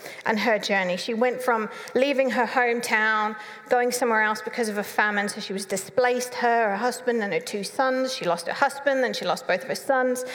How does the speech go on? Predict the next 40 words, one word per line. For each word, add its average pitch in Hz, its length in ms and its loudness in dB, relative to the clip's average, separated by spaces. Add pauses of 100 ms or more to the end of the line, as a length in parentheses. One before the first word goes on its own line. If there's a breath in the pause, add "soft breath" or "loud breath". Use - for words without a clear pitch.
(260 loud breath)
She - 120 -2
decided 214 480 0
to - 80 -2
return 202 360 0
back 277 200 2
to 277 80 -2
Bethlehem, 262 600 0
where 214 100 2
she's - 260 -8
from. 247 540 0 (800)
Uh, 208 380 4 (540 loud breath)
and 208 440 2 (260)
one 262 300 2
of 269 80 0
her 262 80 6
daughter-in-laws, 226 580 0
she - 60 -2
had 214 100 -2
two 302 140 -2
daughter-in-laws 240 580 2
at 240 80 -4
the 220 60 -10
time, 208 340 0
one 220 160 0
of 220 100 -2
them 214 120 -4
refused 214 580 -6
to 233 100 -2
let 190 200 2
her 185 340 0
go 170 160 -2
and 165 380 0
said, 196 160 -2
"I 180 100 4
am 180 160 -2
coming 233 440 2
with 208 280 -2
you." 180 160 0
And 180 100 -2
that 185 280 -2